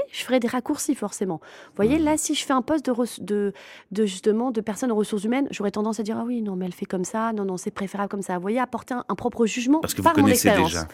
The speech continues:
Speaker 2: Mhm.
Speaker 1: J'aurais confronté. Là, il n'y a aucune fusion, aucune confrontation possible. Et justement, je suis dans la découverte, dans l'interview, dans l'interrogation, dans l'observation.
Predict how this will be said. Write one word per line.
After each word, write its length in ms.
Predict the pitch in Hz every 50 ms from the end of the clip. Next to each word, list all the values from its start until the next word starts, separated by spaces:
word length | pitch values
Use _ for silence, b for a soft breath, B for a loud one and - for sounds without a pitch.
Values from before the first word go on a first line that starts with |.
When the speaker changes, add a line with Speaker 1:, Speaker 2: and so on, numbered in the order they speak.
| B B
Speaker 2:
Mhm. 160 | 160 - 82
Speaker 1:
J'aurais 200 | 156 214 214 226
confronté. 600 | - - - 381 359 - - 277 254 - 170 - B B B B B B -
Là, 80 | 247
il 60 | 262 254
n'y 80 | 208
a 40 | - - -
aucune 300 | 359 - - - 359 302
fusion, 440 | - - 269 226 214 226 285 339 - _ -
aucune 280 | 254 269 - - 311 294
confrontation 520 | - 262 - - 220 - 220 - - 240
possible. 400 | - 226 208 - - 311 370 202 - B B B B B -
Et 60 | 208
justement, 340 | 202 - - 240 220 254 294
je 100 | 269 240
suis 180 | 202 - - 285
dans 120 | 233 233
la 100 | 247 247 - - -
découverte, 720 | 175 151 156 - 254 247 - - 214 190 196 214 233 - _ B B B B B
dans 160 | 190 202 233
l'interview, 640 | 233 233 247 254 247 - 240 202 190 175 185 202 208
dans 220 | 196 185 220 214
l'interrogation, 680 | 220 240 262 254 - 233 220 190 - 202 190 - - 262 240
dans 100 | 196 180
l'observation. 580 | 208 214 - - 233 202 208 175 - - -